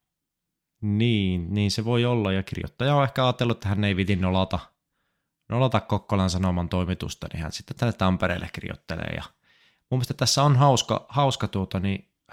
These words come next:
tästä surullisesta sano-, sanomasta huolimatta, niin tässä on niinku hauska tää ilmaus, että tuo mies on puoli vuotta sitten lakannut mitään täyttämästä, koska hän on kuollut.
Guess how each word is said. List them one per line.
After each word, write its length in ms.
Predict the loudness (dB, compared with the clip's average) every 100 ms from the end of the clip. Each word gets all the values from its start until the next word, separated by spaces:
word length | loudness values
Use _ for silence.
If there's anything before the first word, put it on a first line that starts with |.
| -20 -20 _
tästä 200 | -8 -6
surullisesta 680 | -2 0 0 0 -4 -4 -8 -10 _ _ _ _ _
sano-, 340 | -4 0 2 2
sanomasta 500 | 2 2 2 -2 -4
huolimatta, 480 | 0 0 0 -4 -10
niin 100 | -10
tässä 220 | -6 -4
on 80 | -4
niinku 180 | -4 -4
hauska 380 | -2 -2 -2 -6
tää 240 | -4 -2
ilmaus, 440 | -4 -4 -6 -6
että 200 | -10 -12 -16 -16 _ _ _ _ _ _ -4
tuo 160 | 2 4
mies 260 | 4 2
on 120 | -2
puoli 280 | -2 -2 -2
vuotta 240 | -4 -6 -8
sitten 300 | -6 -6 -4
lakannut 380 | -2 -4 -4 -4
mitään 380 | 0 2 2 2
täyttämästä, 680 | 0 -2 -6 -10 -10 -12
koska 300 | -10 -8 -6 2
hän 240 | 4 4
on 180 | 0 -4
kuollut. 640 | -6 -2 -2 -6 -14 -20